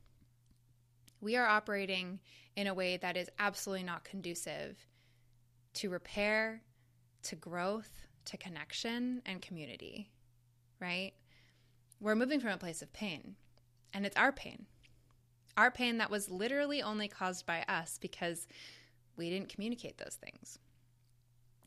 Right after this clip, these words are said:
We expected the other person to read our mind. We expected the other person to operate in a certain way if something changed. We expected, uh, them to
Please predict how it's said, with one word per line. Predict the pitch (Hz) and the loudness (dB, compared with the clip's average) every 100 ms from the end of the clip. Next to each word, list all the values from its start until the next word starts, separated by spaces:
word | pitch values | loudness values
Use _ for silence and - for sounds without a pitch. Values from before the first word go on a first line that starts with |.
| - | 0
We | 202 | 6
expected | 208 - - 208 - 190 180 | 6 6 2 2 2 0 2
the | 175 | 0
other | 170 | 0
person | - 202 202 170 147 156 185 | -6 -6 -4 -4 -6 -8 -10
to | - 175 | -8 -4
read | 170 | -2
our | 160 160 | -2 -2
mind. | 165 185 165 156 - - - - | 0 0 0 -2 -10 -16 -12 2
We | 220 | 4
expected | 208 - - 214 - 226 | 4 0 2 2 2 0
the | 208 | 4
other | 190 180 | 4 4
person | - 180 - 175 | 0 -4 -2 -4
to | - - | -6 2
operate | 190 202 190 175 - | 2 2 0 2 0
in | 175 | -4
a | |
certain | 165 185 160 175 | -4 -4 -4 0
way | 190 190 | 2 4
if | 180 | 2
something | - 170 165 165 | -2 -8 -10 -8
changed. | - 240 180 - 196 - - - - - - | 0 0 0 -2 -6 -8 -8 -18 -16 -12 0
We | 226 | 4
expected, | 214 208 - 226 277 - 185 175 175 175 185 - - _ _ _ _ _ - | 4 2 2 2 2 2 4 4 4 0 -6 -18 -20 _ _ _ _ _ -2
uh, | 143 180 175 170 156 151 - - | 4 6 6 4 2 0 -6 -8
them | 196 196 196 202 | 2 6 6 4
to | - 214 202 190 190 | 0 2 4 4 4